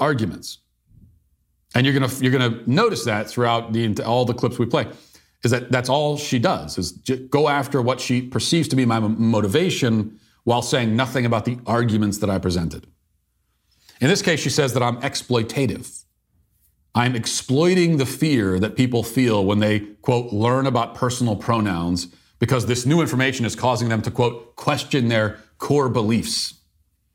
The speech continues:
Okay, well, first of all, nobody is learning about personal pronouns for the first time. Um,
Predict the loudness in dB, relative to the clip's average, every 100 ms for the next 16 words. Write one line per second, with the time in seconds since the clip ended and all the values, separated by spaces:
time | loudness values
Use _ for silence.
0 | _ _ _ _ -4 0 2 2 0 2
1 | 0 0 -2 -2 0 2 0 0 -2 -2
2 | 0 0 0 0 -2 -2 -4 0 -2 0
3 | 0 2 0 -2 -2 -2 0 -2 -2 -4
4 | -4 -6 -10 _ _ _ _ _ _ _
5 | _ -2 0 0 0 -2 -6